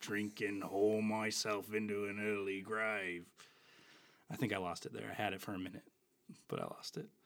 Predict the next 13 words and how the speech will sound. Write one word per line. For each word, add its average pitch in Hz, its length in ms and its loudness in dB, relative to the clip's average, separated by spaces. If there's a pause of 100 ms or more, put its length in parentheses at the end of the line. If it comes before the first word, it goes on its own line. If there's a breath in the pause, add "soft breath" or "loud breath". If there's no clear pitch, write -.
(1200 soft breath)
By 156 200 10
the 185 80 10
way, 147 300 8 (500)
Mark 143 360 4
Addy, 139 420 4
I 127 200 8
think, 139 360 6 (120)
best 135 340 6
cast - 600 2 (420)
actor 95 480 0 (380)
on 104 100 0
the 98 60 -2
show. 87 360 -2